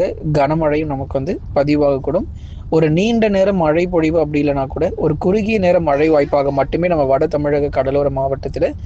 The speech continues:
எதிர்பார்க்கப்படுது. இப்ப தென் மாவட்டங்கள் எடுத்துக்கிட்டிங்கன்னா, நாள் முழுவதுமாக மழை வருமான்னு கேட்டா,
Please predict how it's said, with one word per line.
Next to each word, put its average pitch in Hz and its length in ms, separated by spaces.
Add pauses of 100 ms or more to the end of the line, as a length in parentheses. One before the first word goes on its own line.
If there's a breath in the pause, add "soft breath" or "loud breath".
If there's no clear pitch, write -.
(280 loud breath)
எதிர்பார்க்கப்படுது. 151 720
இப்ப - 220
தென் 170 280
மாவட்டங்கள் 175 560
எடுத்துக்கிட்டிங்கன்னா, 156 520
நாள் 165 320
முழுவதுமாக 165 640
மழை 151 320
வருமான்னு 143 360
கேட்டா, 143 280